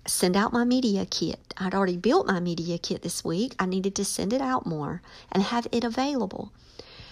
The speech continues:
I also said, "I wanna increase the Soul Food Book Club."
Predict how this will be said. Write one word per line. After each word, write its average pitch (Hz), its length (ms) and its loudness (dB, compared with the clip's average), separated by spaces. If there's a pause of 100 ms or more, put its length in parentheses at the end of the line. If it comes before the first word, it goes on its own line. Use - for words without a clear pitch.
(140)
I 196 200 4
also 220 420 4
said, 185 300 -2 (100)
"I 294 160 0
wanna 294 240 2
increase 208 460 -2
the 196 100 -6
Soul 202 240 0
Food 190 340 0
Book 170 200 0
Club." 160 440 -4